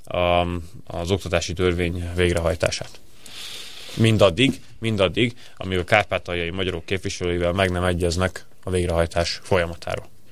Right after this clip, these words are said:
Ahogy egyébként azt, János, a Velencei Bizottság is előírta nekik, meg ahogy azt az Európai Unió is világossá tette. Tehát itt most nem arról van szó, hogy megint vagyunk mi magyarok, akik megint összevesztünk valakivel, hanem arról van szó, hogy az Európai Unió is maga,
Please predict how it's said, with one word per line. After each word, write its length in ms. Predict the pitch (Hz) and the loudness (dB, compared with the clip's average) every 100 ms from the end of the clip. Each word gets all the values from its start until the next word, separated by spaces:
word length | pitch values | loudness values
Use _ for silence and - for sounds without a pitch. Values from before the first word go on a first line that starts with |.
| - | -14
Ahogy 340 | - 113 104 113 | 6 6 8 6
egyébként 500 | 98 101 - 107 95 | 4 2 2 0 2
azt, 160 | 113 | 0
János, 340 | - 110 113 - - - | 2 2 2 -2 -12 -10
a 60 | 95 | -2
Velencei 380 | 92 95 95 | 0 2 4
Bizottság 420 | 95 92 98 - 101 | 2 2 2 2 2
is 120 | 98 | 2
előírta 440 | - 98 101 - | 2 4 2 2
nekik, 300 | 98 101 104 | 0 2 -2
meg 160 | 98 95 | 0 2
ahogy 160 | 92 | 2
azt 160 | 92 - | 2 0
az 100 | 92 | 2
Európai 380 | 101 95 87 90 | 4 4 2 2
Unió 240 | 90 90 | 2 0
is 100 | 90 | -2
világossá 440 | - 90 87 90 92 | 2 2 2 0 0
tette. 260 | 95 95 | 0 0
Tehát 200 | 95 95 | 2 0
itt 60 | 90 | 0
most 160 | 104 | -2
nem 120 | 110 117 | 2 6
arról 180 | 113 | 6
van 100 | 98 | 4
szó, 60 | 98 | 0
hogy 100 | 95 | 0
megint 240 | 101 98 | 0 0
vagyunk 240 | 98 104 98 | 2 2 2
mi 60 | |
magyarok, 400 | 95 95 98 104 - - - | 2 4 6 4 2 -14 -8
akik 200 | 110 104 | -6 -4
megint 260 | 101 101 95 | 0 2 2
összevesztünk 560 | 98 - 98 - 101 | 0 2 2 2 0
valakivel, 500 | 92 98 98 98 104 - - - | 6 6 6 4 4 4 -10 -6
hanem 180 | 101 | 2
arról 220 | 110 107 104 | 6 8 6
van 120 | 101 | 0
szó, 60 | - | 0
hogy 100 | 87 | -6
az 120 | 82 | 2
Európai 480 | 101 107 110 120 120 | 4 6 6 4 4
Unió 340 | 113 120 120 | 4 4 4
is 200 | 135 - | 4 0
maga, 380 | 92 92 98 - | 0 2 2 0